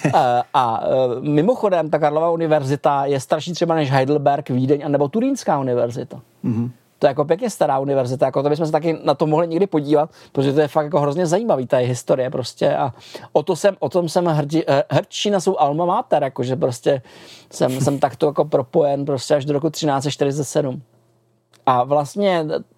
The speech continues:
Speaker 2: teprve, teprve tady ta období toho jakoby náboženského poznání končí,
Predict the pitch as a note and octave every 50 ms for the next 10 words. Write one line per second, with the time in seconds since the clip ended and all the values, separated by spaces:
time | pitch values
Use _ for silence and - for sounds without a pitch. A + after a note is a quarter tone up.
0 | _ _ _ _ _ _ - E3 D3 - A3+ A#3+ A#3+ B3 B3 A#3 F#3+ E3 _ -
1 | - F#3+ G3+ B3 A#3+ G3+ - E3 F3 - A3+ - - C#3 B2+ D3+ F3+ G3 G3 A#3
2 | G#3 - G3 F3+ F#3 F#3+ F#3 G3+ G#3 F3+ D#3 C#3 D#3 F3 E3+ F#3 A3 G3 - -
3 | A#3 G#3+ - D3 B2+ C3 E3 F3+ F3 F3 F#3 F#3+ G3 - D#3 C3+ C#3+ E3 E3+ -
4 | - - A#3 A3+ A3+ A3+ A3+ A3+ A3+